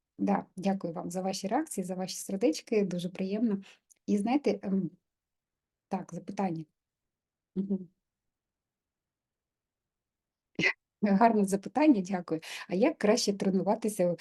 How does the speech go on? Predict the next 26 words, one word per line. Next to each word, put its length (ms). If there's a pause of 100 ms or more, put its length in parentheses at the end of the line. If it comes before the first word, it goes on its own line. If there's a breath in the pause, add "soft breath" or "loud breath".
(180 loud breath)
виходити 520
в 20
публічні 520
виступи? 500
Супер 420
запитання. 600 (400 loud breath)
Е, 280
от 240 (840)
публічні 440
виступи, 420
дійсно, 320
воно, 400 (160)
е, 140
як 200
уже 140
і 60
говорила, 440
що 220 (840)
один 320
із 140
найбільш 380
розповсюджених 720
страхів. 420 (520 loud breath)
І 520
публічні 460
виступи, 520